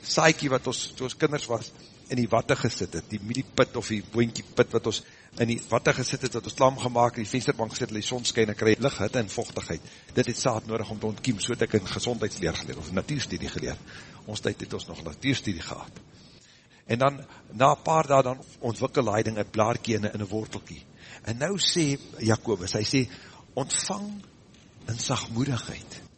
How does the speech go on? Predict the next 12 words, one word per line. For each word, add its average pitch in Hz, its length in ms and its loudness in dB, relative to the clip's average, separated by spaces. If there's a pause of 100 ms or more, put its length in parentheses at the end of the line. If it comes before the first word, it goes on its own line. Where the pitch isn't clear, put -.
(800)
daai 120 340 4
bebroeide 98 580 -4
woord." - 240 -12 (540)
So 156 100 -2
God - 280 -4
sê, 82 400 2 (1300)
"Jou 127 200 4
genesing, 165 600 0 (2500)
jou 135 160 -6
verlossing, 120 600 -2 (2750)
die 120 80 -4
seën 127 480 2